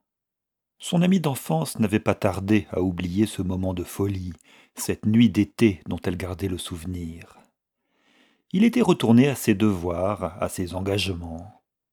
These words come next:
Pas un nuage au ciel des deux fiancés, pas le moindre germe de dissentiment entre les deux cousins.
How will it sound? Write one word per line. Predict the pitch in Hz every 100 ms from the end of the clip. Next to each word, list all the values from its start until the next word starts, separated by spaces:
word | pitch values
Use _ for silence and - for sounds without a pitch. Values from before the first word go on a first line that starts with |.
| _ _ -
Pas | 233 170
un | 175
nuage | 170 208 180 139 - -
au | 104
ciel | - - 98
des | 90 90
deux | 92
fiancés, | - 90 90 85 - 87 80 - _ _ _ _ _
pas | 147
le | 127
moindre | 98 117 139 113 98
germe | 90 113 107
de | 95 101
dissentiment | 90 95 117 110 123 117 127 110 -
entre | 87 - -
les | 82
deux | 82 92
cousins. | - 87 80 78 76